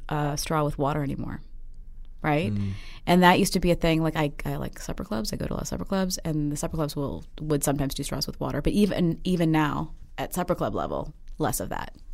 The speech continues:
Speaker 2: Lindsay, one more question I have for you is I've heard some people bring up cost for restaurants as an argument as to why you would wanna ban plastic straws. Like, if you get renewables, then you save money by not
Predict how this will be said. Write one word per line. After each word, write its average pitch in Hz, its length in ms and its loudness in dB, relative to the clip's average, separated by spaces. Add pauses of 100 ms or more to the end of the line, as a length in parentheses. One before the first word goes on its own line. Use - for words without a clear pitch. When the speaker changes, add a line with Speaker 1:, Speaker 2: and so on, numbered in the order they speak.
(600)
Speaker 2:
Lindsay, 180 300 2
one 175 140 2
more 214 100 6
question 107 240 4
I 104 60 4
have 107 180 2
for 104 140 -2
you 107 260 0
is 107 340 -2
I've 110 280 2
heard 147 640 4
some 120 240 2
people 110 220 0
bring 104 220 -4
up - 200 -12
cost 107 440 0
for - 160 -4
restaurants 170 640 -2
as 113 100 -4
an 107 80 -4
argument 107 360 -4
as 110 140 -6
to - 100 -10
why 92 300 -10
you 120 140 -4
would 170 120 -4
wanna 214 240 -2
ban 214 200 -4
plastic 202 380 -6
straws. 294 420 0
Like, 113 140 -4
if 104 80 -6
you 110 60 -8
get - 160 -4
renewables, 107 880 -2
then 120 220 0
you 117 120 2
save 113 320 4
money 110 200 -2
by 107 120 -2
not 104 240 -2